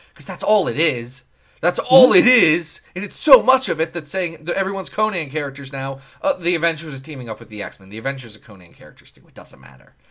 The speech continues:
Speaker 1: It doesn't matter. You could tell a coherent story here, but because Claremont and Romita are so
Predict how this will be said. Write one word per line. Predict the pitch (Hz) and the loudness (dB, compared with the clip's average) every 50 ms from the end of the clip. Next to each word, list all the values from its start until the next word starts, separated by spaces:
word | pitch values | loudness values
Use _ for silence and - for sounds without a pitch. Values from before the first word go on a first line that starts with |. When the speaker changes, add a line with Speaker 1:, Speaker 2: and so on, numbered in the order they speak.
| _ _ _ _ _ | _ _ _ _ _
Speaker 1:
It | - 123 | -14 -6
doesn't | - 131 - - - - | -6 -6 -6 -6 -12 -16
matter. | 69 71 - - - _ _ _ _ _ _ _ _ _ _ _ _ _ _ _ _ _ _ _ _ _ _ _ _ - | -16 -16 -16 -18 -20 _ _ _ _ _ _ _ _ _ _ _ _ _ _ _ _ _ _ _ _ _ _ _ _ -10
You | 127 196 277 | -6 -6 -4
could | 277 - - 302 208 - _ _ _ - 135 _ _ _ - | -2 -2 -4 -4 -6 -16 _ _ _ -20 -20 _ _ _ -10
tell | - 160 220 269 277 | -2 0 2 2 2
a | 269 | 2
coherent | 277 226 202 165 135 185 214 220 226 220 | 0 0 -2 -2 -2 -8 -8 -8 -8 -10
story | - - - 180 180 220 226 196 | -10 -10 -8 -6 -4 -4 -6 -6
here, | 131 - 127 110 | -8 -10 -10 -8
but | - - 135 - | -6 -6 -8 -6
because | 156 180 147 - - - 185 208 196 185 165 131 | -8 -12 -12 -12 -10 -6 -4 -4 -4 -4 -6 -10
Claremont | - - - - 151 156 175 180 175 170 165 165 165 165 - - | -18 -20 -16 -10 -6 -4 -4 -4 -4 -6 -8 -8 -8 -10 -12 -10
and | 139 131 131 131 127 123 120 113 110 _ _ _ _ _ _ _ - | -8 -6 -6 -6 -6 -8 -10 -12 -16 _ _ _ _ _ _ _ -10
Romita | 127 127 131 135 147 180 156 143 - - | -8 -6 -4 -4 -4 -4 -4 -6 -6 -4
are | 123 123 117 | -6 -8 -8
so | - - - - - 143 135 135 139 151 151 151 151 151 | -8 -12 -12 -8 -4 0 0 0 0 -2 -6 -8 -10 -12